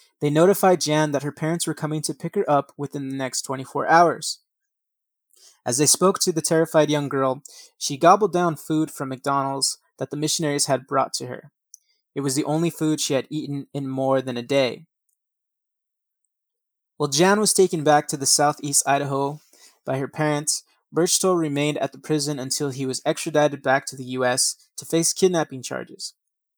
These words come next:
However, Jan said his punishment was not severe. Basically, he pleaded that he had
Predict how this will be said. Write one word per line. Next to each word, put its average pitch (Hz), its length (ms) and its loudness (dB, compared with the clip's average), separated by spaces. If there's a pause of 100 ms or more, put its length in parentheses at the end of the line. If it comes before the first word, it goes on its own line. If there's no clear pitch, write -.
(540)
However, 160 500 4
Jan 156 360 0
said 160 320 4
his 143 160 -2
punishment 147 640 -6
was 139 320 -2
not 127 240 -2
severe. 131 600 -4 (840)
Basically, 190 520 4
he 165 180 -2
pleaded 170 460 2
that 135 180 0
he 147 160 -4
had 139 240 2